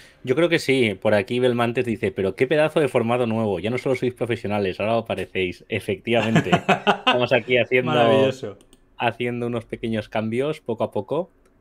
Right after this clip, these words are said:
Speaker 2: Sí.
Speaker 1: La verdad,
Speaker 2: Ahora,
Speaker 1: y este
Speaker 2: la
Speaker 1: formato
Speaker 2: putada,
Speaker 1: nuevo.
Speaker 2: me acabo de dar cuenta de que no puedo ver el chat. <laughs> Nada, Juanfran, ponte a hablar, a decir cosas. <laughs> Mientras yo
Speaker 1: Perfecto.
Speaker 2: arreglo cuatro tonterías.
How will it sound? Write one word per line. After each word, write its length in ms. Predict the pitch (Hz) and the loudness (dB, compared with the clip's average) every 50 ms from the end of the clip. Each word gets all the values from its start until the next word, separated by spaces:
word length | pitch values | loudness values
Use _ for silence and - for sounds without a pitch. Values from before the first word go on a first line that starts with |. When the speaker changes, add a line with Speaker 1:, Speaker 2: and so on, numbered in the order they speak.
| _ _ | _ _
Speaker 2:
Sí. 160 | _ - - 123 | _ -10 -6 -4
Speaker 1:
La 140 | 113 107 | -2 -2
verdad, 340 | 104 104 101 101 101 104 110 131 | -2 -2 -2 -2 -2 -2 -2 -2
Speaker 2:
Ahora, 160 | 139 156 175 | 0 0 0
Speaker 1:
y 40 | - | 0
este 140 | - - | -2 -6
Speaker 2:
la 60 | - - | -8 -6
Speaker 1:
formato 240 | 107 104 104 - 143 | -6 -4 -4 -2 -2
Speaker 2:
putada, 200 | 135 135 - - 220 | 0 2 2 4 2
Speaker 1:
nuevo. 80 | 220 - | 2 0
Speaker 2:
me 60 | 147 | -2
acabo 180 | 135 139 147 165 | -2 -2 0 2
de 60 | 170 | 2
dar 120 | 170 165 | 2 2
cuenta 220 | 160 170 170 180 175 | 2 0 -2 0 0
de 160 | 170 156 156 | 0 0 0
que 120 | - 135 | -2 -2
no 160 | 123 131 160 143 | 0 2 0 2
puedo 220 | 160 160 156 147 | 4 4 4 4
ver 120 | 135 139 135 | 4 4 2
el 140 | 135 135 131 | 0 0 0
chat. 340 | - - 202 147 - - | 0 2 2 2 2 2
<laughs> 880 | - 233 - - - - - - - - - - - - - - - _ | 2 0 0 0 -4 -18 -18 -16 -16 -16 -16 -16 -20 -20 -20 -20 -10 _
Nada, 220 | - 165 160 156 147 | 2 2 4 4 4
Juanfran, 340 | - 175 170 151 160 147 139 | 2 2 0 2 0 -4 -4
ponte 220 | 156 160 156 175 | -4 0 2 4
a 20 | 170 | 4
hablar, 260 | 165 165 147 135 127 | 4 4 2 0 0
a 20 | |
decir 340 | 123 127 131 127 135 139 131 | 0 -2 -2 -2 -2 -4 -4
cosas. 380 | - 135 113 107 107 107 110 120 | -4 -6 -6 -6 -8 -6 0 2
<laughs> 120 | 131 - | 2 4
Mientras 280 | - 190 165 - 175 - | 4 4 4 4 2 2
yo 160 | 165 175 165 | 2 0 0
Speaker 1:
Perfecto. 60 | - | 0
Speaker 2:
arreglo 440 | - 151 147 143 147 147 151 143 139 | 0 0 -2 -2 -2 0 0 0 0
cuatro 240 | 139 143 139 143 139 | 0 0 0 -2 -2
tonterías. 760 | 139 131 127 123 139 139 120 - - - - - _ _ _ | -4 -4 -4 -2 -4 -4 -4 -8 -12 -16 -18 -20 _ _ _